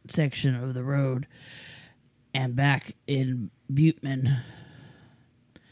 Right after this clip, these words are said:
I had just started sipping some tea from my thermos when a car approached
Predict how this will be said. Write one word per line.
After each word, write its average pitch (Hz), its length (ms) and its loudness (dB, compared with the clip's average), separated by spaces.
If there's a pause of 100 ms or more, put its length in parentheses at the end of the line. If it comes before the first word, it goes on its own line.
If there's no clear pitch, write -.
(720)
I 143 220 2
had 139 120 0
just 143 340 0
started 139 560 0
sipping 143 420 0
some 127 240 -4
tea 139 400 0
from 143 300 0
my 139 140 0
thermos 139 600 -2
when 139 200 -2
a 127 60 -4
car 151 360 2
approached 139 680 -2